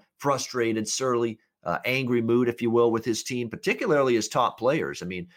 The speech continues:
uh, Jimmy and I have talked about this in recent episodes where, uh, they, he's really criticized and, uh, brought down the hammer on his top players and saying that they've gotta play quite a bit better than they have so far. Pittsburgh, one of the hottest teams going right now.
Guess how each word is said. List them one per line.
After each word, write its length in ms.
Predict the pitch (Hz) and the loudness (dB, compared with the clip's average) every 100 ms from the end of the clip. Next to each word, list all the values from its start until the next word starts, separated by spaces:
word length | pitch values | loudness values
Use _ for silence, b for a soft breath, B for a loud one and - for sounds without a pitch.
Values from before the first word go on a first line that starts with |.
| b b | b b
uh, 60 | - | -10
Jimmy 320 | - 127 156 | -2 0 2
and 80 | 120 | 2
I 80 | 110 | 2
have 140 | 101 | 0
talked 280 | 131 113 113 | 0 0 0
about 300 | 110 107 - | -2 -2 0
this 240 | 110 107 | -4 -2
in 120 | 104 | -6
recent 340 | 104 113 113 98 | -4 -4 -4 -4
episodes 640 | 139 147 - 104 92 90 | -4 -4 -4 -2 -2 -4
where, 280 | 95 98 92 B B | -2 -2 -2 B B
uh, 120 | - | -4
they, 220 | 90 131 180 | 0 2 0
he's 380 | - 214 254 | 0 -4 -2
really 420 | 104 117 180 170 110 | -4 2 4 4 2
criticized 840 | - 156 139 - 107 95 90 - | 0 0 0 0 0 0 -2 -6
and, 200 | 95 90 b _ | -6 -6 b _
uh, 120 | 95 | -4
brought 380 | 92 120 135 - | -2 2 2 2
down 240 | - 127 120 | 0 0 0
the 120 | 90 | -2
hammer 440 | 113 131 113 87 - | -2 -2 0 -2 -2
on 140 | 98 | -6
his 120 | 90 | -6
top 300 | - 127 - | -4 -2 -2
players 440 | - 117 120 80 - | -2 -2 -2 -6 -10
and 160 | 90 87 b b | -12 -14 b b
saying 360 | _ - 123 113 | _ -4 -2 -2
that 140 | 98 | -4
they've 220 | - 127 120 | 0 0 2
gotta 220 | 113 107 | 0 0
play 420 | - 117 110 98 b _ | 0 0 2 -2 b _
quite 220 | 127 117 | 0 2
a 20 | |
bit 240 | 110 98 | 0 0
better 240 | 117 120 117 | 2 4 2
than 140 | 101 | 0
they 160 | 98 92 | -4 -4
have 280 | 107 123 120 | -2 -4 -4
so 220 | 101 92 | -4 -4
far. 360 | - 92 92 B B | 0 2 2 B B
Pittsburgh, 400 | - 185 - 185 | -2 0 2 2
one 160 | 143 143 | 4 2
of 40 | |
the 100 | 123 | 2
hottest 380 | 104 131 127 - | 2 0 0 -8
teams 280 | 135 123 101 | -8 -8 -4
going 340 | 110 123 135 | 0 0 -2
right 260 | 123 127 - | -2 -2 -2
now. 340 | 113 113 123 | -4 -2 -4